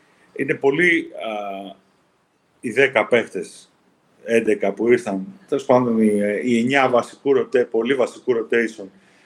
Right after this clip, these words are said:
ε, για να είσαι σίγουρος που υπάρχει κενό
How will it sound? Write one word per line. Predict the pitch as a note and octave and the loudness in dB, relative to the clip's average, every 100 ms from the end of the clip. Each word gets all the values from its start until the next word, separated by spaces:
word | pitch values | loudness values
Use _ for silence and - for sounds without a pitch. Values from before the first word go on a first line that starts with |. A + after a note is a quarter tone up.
| _ _ _ _ _ | _ _ _ _ _
ε, | G2+ F#2+ F2 - - _ _ _ _ - | -10 -8 -10 -16 -20 _ _ _ _ -18
για | - A#2+ A#2 | -2 0 2
να | A#2+ A#2 A2 G#2+ G2+ G2+ G2 F#2 E2 - _ _ _ _ _ _ _ _ _ _ _ | 2 4 4 4 0 -2 -4 -6 -12 -20 _ _ _ _ _ _ _ _ _ _ _
είσαι | - C#3 C#3 | -6 -4 -4
σίγουρος | C3+ D#3 D3 C3 - - _ _ _ _ _ _ _ _ | 0 4 6 4 2 -10 _ _ _ _ _ _ _ _
που | - D3 C#3+ C3+ B2+ - _ _ _ _ | 0 4 6 4 -2 -12 _ _ _ _
υπάρχει | C3 - C3+ - | -2 2 2 2
κενό | - A#2+ A#2 D3 G3+ - | 0 0 2 0 0 -10